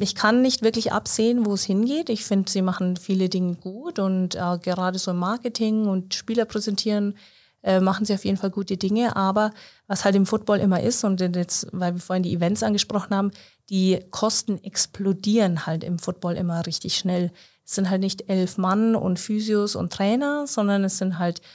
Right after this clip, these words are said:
fünfzig Mann und fünfzehn Trainer und entsprechend viele Physios und jemand, der sich ums Equipment kümmert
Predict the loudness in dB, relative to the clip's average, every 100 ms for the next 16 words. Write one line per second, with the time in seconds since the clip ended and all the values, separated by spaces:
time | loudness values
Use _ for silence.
0 | _ _ -2 0 0 -2 -6 0 2 2
1 | 2 2 0 0 0 -2 -2 -2 0 0
2 | 2 2 2 0 -2 -2 0 0 -2 -4
3 | -4 -4 -2 -4 -4 -6 -6 -4 -2 0
4 | 0 0 2 2 0 -2 -2 -4 -4 -4
5 | -2 -2 0 0 0 2 2 2